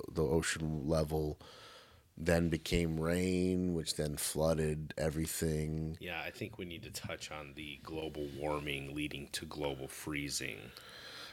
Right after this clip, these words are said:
Speaker 2: That,
Speaker 1: It, it
Speaker 2: again, not a scientist. I mean, that, that might be perfectly sound science, but I,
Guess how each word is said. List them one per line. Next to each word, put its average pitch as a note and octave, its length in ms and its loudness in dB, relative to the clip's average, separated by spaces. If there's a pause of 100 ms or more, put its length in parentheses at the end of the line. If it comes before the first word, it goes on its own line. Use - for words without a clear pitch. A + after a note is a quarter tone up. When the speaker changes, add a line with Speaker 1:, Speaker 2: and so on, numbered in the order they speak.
(360)
Speaker 2:
That, D#2+ 360 4 (460)
Speaker 1:
It, - 140 10 (380)
it A2+ 120 2 (340)
Speaker 2:
again, C3 400 10
not G2+ 200 8
a F#2 40 4
scientist. E2 640 4
I F#2 120 4
mean, F2+ 180 4
that, G#2+ 280 8
that A#2 120 6
might G2+ 180 4
be F2+ 120 0
perfectly E2+ 720 4 (440)
sound D#2+ 420 10
science, D2+ 540 6
but C#2+ 340 4 (640)
I, C2+ 360 6